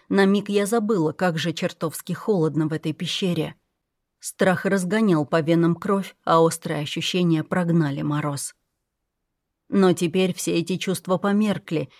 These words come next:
и на смену пришёл холод — такой сильный, что я чувствовала его нутром. Нив подошла чуть ближе. «Гляди-ка, у неё пальцы посинели». Король Тумана грубо схватил меня за руку и поднёс её к глазам.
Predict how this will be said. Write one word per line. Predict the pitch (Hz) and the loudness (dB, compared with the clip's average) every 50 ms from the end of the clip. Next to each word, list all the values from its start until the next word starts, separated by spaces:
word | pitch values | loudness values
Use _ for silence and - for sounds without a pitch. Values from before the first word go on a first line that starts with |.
| _ - | _ 0
и | 185 196 | 2 4
на | 190 175 170 | 4 4 4
смену | - - 196 190 202 196 180 165 165 | 2 0 0 0 2 2 2 2 0
пришёл | 185 190 170 - - 196 190 175 | -2 -4 -4 -2 -2 -2 -2 -4
холод — | - - 233 214 180 151 143 - - _ _ _ _ _ _ | -2 0 2 2 2 0 -4 -6 -10 _ _ _ _ _ _
такой | - 170 165 - - 165 147 | -4 -4 -4 -4 -6 -8 -6
сильный, | - - - - 190 185 180 170 160 156 147 - _ _ | -6 -6 -4 -2 0 2 2 2 2 0 -2 -6 _ _
что | _ - - - 254 | _ -12 -4 -2 0
я | 233 226 233 | 0 0 -2
чувствовала | 220 - - 165 147 - - - - 143 165 165 165 | -2 -4 -6 -6 -6 -6 -8 -8 -4 -2 0 2 2
его | 165 165 156 143 160 | 2 0 0 0 2
нутром. | 165 175 175 175 - - 165 151 151 151 143 131 - _ _ _ _ _ _ _ _ _ _ _ _ _ _ _ _ _ _ _ _ _ _ _ _ _ _ _ | 2 2 2 0 0 -2 0 0 0 0 -2 -4 -8 _ _ _ _ _ _ _ _ _ _ _ _ _ _ _ _ _ _ _ _ _ _ _ _ _ _ _
Нив | 208 202 190 202 196 202 | 2 4 4 4 2 0
подошла | - 202 165 - 165 - - 170 165 160 | -2 -2 0 0 -2 -2 -4 -6 -6 -6
чуть | - - 185 156 139 | -6 -6 -6 -4 -2
ближе. | 139 160 151 147 143 127 - 143 143 143 _ _ _ _ _ _ _ _ _ _ _ _ - | -2 -2 -2 -2 -2 -4 -6 -10 -12 -14 _ _ _ _ _ _ _ _ _ _ _ _ -4
«Гляди-ка, | 180 185 202 208 208 214 226 214 208 - | 0 2 2 2 2 2 0 -2 0 0
у | 175 170 | 2 4
неё | 185 190 202 208 233 226 | 4 4 4 4 4 2
пальцы | - 247 208 160 - - - 165 | 2 0 -2 -2 -2 -4 -8 -6
посинели». | - 170 - - 180 170 180 180 165 151 151 156 147 - _ _ _ _ _ _ _ _ _ _ _ _ _ _ _ _ | -6 -6 -4 -2 2 2 4 4 4 2 0 -4 -6 -10 _ _ _ _ _ _ _ _ _ _ _ _ _ _ _ _
Король | - 196 185 170 175 170 160 | 2 4 6 6 6 4 4
Тумана | 170 185 180 175 170 170 170 175 175 | 2 2 2 4 4 4 4 4 2
грубо | 156 - 170 170 160 170 | 2 2 2 2 2 0
схватил | 165 - - 165 170 175 - 180 165 170 | -2 -2 0 0 0 0 2 0 2 2
меня | 180 180 180 180 170 165 | 2 2 2 2 2 0
за | 160 202 214 196 | 0 -2 -2 -2
руку | 175 147 - 160 147 | -4 -4 -2 -2 -2
и | 156 156 | -2 -2
поднёс | - 180 175 151 175 175 170 165 - | -2 -2 0 2 2 2 2 0 0
её | 175 170 170 170 | 0 0 0 0
к | 175 | 0
глазам. | 170 190 202 202 185 196 170 151 151 - - | 0 -2 -2 -2 0 0 0 0 -2 -4 -6